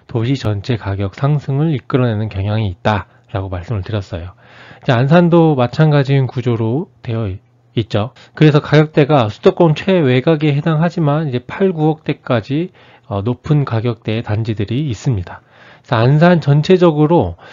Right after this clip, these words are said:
칠억에서 팔억 대 정도, 구억 대까지 정도의 단지들은 신축이라고 보시면 돼요. 나머지 중구축이나 구축은 삼억에서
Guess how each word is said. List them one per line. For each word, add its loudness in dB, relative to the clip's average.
칠억에서 4
팔억 0
대 2
정도, -2
구억 2
대까지 -2
정도의 -4
단지들은 -4
신축이라고 -2
보시면 -6
돼요. -18
나머지 4
중구축이나 0
구축은 -2
삼억에서 2